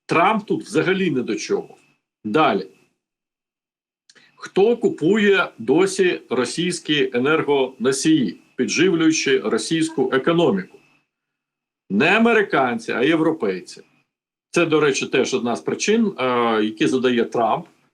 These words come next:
е, європейцям. Як так виходить, ви досі продовжуєте купувати російську нафту і газ? А нам розповідаєте, що ми повинні ще додаткові санкції запроваджувати. Почніть з себе. Я вже мовчу про,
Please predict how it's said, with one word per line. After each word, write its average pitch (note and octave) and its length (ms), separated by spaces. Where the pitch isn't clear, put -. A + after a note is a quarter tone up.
е, A2+ 200
європейцям. E3 680
Як D3 180
так - 180
виходить, G3 500
ви A#2+ 80
досі D3 240
продовжуєте C#3 600
купувати B2+ 680
російську A#2 500
нафту A2+ 400
і D3+ 80
газ? - 440
А A#2+ 120
нам D#3+ 240
розповідаєте, D3 720
що B2+ 180
ми C#3 120
повинні D3 400
ще C3+ 180
додаткові C3+ 500
санкції A#2+ 440
запроваджувати. F#2 680
Почніть C#3 500
з - 100
себе. F3+ 340
Я C#3 200
вже B2+ 160
мовчу B2 440
про, A#2+ 420